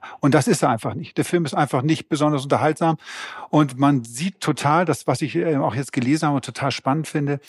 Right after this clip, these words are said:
dass er vor allem für den asiatischen Markt auch gemacht ist. Also, äh, das, äh, glaub ich, wissen auch viele Leute ja nicht, dass Hollywood hat ja mittlerweile erkannt, dass ich, äh, der asiatische Markt, vor allem China, äh, ein unglaublich lukrativer Markt für Hollywood auch ist.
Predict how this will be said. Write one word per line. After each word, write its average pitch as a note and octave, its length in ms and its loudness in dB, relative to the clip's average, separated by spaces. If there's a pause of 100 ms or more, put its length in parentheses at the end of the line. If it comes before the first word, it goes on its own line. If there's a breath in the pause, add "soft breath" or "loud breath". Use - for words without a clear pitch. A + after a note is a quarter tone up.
(300 loud breath)
dass C3 160 2
er C#3+ 80 2
vor C#3+ 200 0
allem D#3 120 0
für - 140 -4
den C3+ 140 2
asiatischen C3 640 0
Markt C#3 280 0
auch D3+ 160 -4
gemacht A2 360 -4
ist. G3+ 300 -8
Also, B2 220 0 (520 loud breath)
äh, G#3 220 -2 (140)
das, C#3 280 2
äh, G3+ 220 -6 (200)
glaub C#3+ 180 2
ich, A#2+ 100 0
wissen D#3 220 0
auch E3+ 240 -2
viele D#3 240 -2
Leute D3 260 2
ja C#3 100 2
nicht, C#3 200 -2
dass C3 180 -2
Hollywood D3+ 460 0 (180 loud breath)
hat - 220 -2
ja D3 80 2
mittlerweile C3+ 500 2
erkannt, C3+ 460 -6 (300 loud breath)
dass B2+ 280 0
ich, D#3 380 -6
äh, G#3 180 -10
der C#3 140 0
asiatische B2 520 0
Markt, C3+ 240 0
vor - 140 -2
allem A#2 160 0
China, D#3+ 560 -2 (320 loud breath)
äh, - 180 2
ein G#3+ 180 0
unglaublich D3 540 0
lukrativer C#3 600 0
Markt B2+ 300 0
für D#3 140 -2
Hollywood F3 380 -2
auch F3+ 220 -6
ist. D#3 240 -6